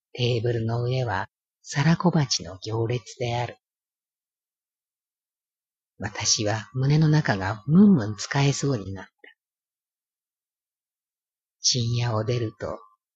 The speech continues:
次がアラエッサッサーの提供座だ。私は頭が痛くなってしまった。赤い毛出しと白いふくらっぱに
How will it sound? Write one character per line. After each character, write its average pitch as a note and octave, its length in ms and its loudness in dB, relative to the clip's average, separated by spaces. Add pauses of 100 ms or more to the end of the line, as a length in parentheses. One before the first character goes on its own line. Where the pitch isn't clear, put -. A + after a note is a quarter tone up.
次 A#2+ 320 -2
が G2+ 220 -4 (240)
ア E3+ 120 2
ラ A#2+ 180 2
エ A#2+ 80 -2
ッ - 20 -4
サ - 220 -4
ッ A2+ 40 -2
サ G#2+ 320 -6
ー G#2 40 -4
の G2+ 200 -8 (360)
提 A2+ 260 -4 (100)
供 A#2 240 0
座 A2 160 -6
だ。 G#2+ 180 -10 (2000)
私 G2+ 520 -4
は G2 160 -4 (280)
頭 D#3+ 420 2
が B2 140 0
痛 D3+ 300 -2
く A#2 140 -8
な F#2+ 140 -6
っ G#2+ 40 -10 (120)
て G#2+ 80 -8
し - 200 -2
ま F2 80 -12
っ A2+ 40 -12
た。 - 60 -20 (2250)
赤 B2 360 -2
い A#2+ 120 0
毛 A2+ 180 -12
出 A#2 140 -4
し - 180 -4
と A2 220 -6 (160)
白 D#3+ 380 2
い G#2+ 120 0
ふ - 140 -12
く - 120 -8
ら B2 120 0
っ A2+ 40 -4 (120)
ぱ - 80 -10
に G2+ 80 -12